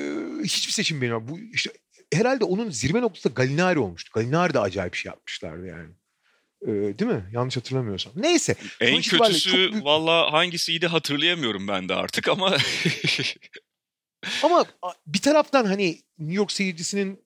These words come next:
Speaker 1: mutsuzluğu, takımın durumundan, draftlardan hiçbir zaman beklentilerini karşılamaması bi-, bi-, bir zamanlar New York seyircisinin k-, kendisine has, nevi şahsına münhasır memnuniyetsizliği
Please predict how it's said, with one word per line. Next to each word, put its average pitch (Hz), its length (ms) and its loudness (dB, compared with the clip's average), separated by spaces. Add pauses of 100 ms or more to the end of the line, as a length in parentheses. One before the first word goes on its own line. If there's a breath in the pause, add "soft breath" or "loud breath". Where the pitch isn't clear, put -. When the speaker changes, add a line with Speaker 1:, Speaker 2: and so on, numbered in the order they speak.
Speaker 1:
mutsuzluğu, 165 960 -4
takımın 151 420 -4
durumundan, 147 560 -2
draftlardan 147 680 0 (360 loud breath)
hiçbir - 220 -4
zaman 156 220 2
beklentilerini 160 460 0
karşılamaması 180 760 2 (500)
bi-, 151 240 -2 (140)
bi-, 156 160 -20 (160)
bir 143 140 -6
zamanlar 214 580 4 (420 loud breath)
New 185 260 2
York 220 160 6
seyircisinin 180 680 0
k-, - 140 -8 (160)
kendisine 165 460 2
has, 160 380 0 (240)
nevi 170 180 2
şahsına 180 400 0
münhasır 175 500 0 (280 loud breath)
memnuniyetsizliği 170 1300 0